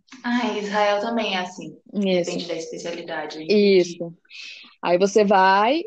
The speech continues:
Speaker 2: e aí ele vai te cobrar esses quarenta euros, o que, sinceramente, é muito pouco, porque,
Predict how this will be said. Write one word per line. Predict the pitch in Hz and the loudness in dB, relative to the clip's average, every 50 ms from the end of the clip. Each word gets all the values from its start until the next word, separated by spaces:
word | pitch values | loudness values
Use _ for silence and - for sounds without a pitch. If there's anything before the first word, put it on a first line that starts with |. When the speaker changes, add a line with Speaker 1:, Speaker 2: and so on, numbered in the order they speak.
| - | -4
Speaker 2:
e | - 226 220 | 0 2 2
aí | 196 190 190 202 202 202 | 4 4 2 2 2 2
ele | 196 196 196 185 | 2 2 2 0
vai | 185 185 185 | -2 -2 -4
te | 185 - - | -4 -6 -4
cobrar | 196 185 175 170 165 170 | -4 -2 -2 0 -2 -2
esses | 165 - - - | -4 -6 -10 -4
quarenta | - 196 175 175 170 170 196 180 | -2 0 0 0 -2 0 0 2
euros, | 165 160 165 170 180 196 247 302 - - - _ _ _ - | 2 2 0 0 0 0 0 -2 -4 -8 -20 _ _ _ -6
o | - 220 | -6 -4
que, | - - 254 214 - | -2 0 -2 -2 -2
sinceramente, | - - 285 254 - 262 220 208 202 202 196 - - 196 - - _ _ _ _ _ _ _ _ _ _ _ _ _ _ - | -2 -2 -2 0 2 2 2 2 0 -2 -4 -2 -2 -4 -4 -8 _ _ _ _ _ _ _ _ _ _ _ _ _ _ -4
é | - 233 240 | 0 2 2
muito | 240 240 247 233 233 - - | 4 4 4 2 2 -2 2
pouco, | - 208 196 202 202 214 208 | 4 6 6 6 4 2 -2
porque, | - 196 185 180 - - - - 196 185 185 185 180 180 | 0 0 0 0 -2 -8 -2 0 2 4 4 4 2 0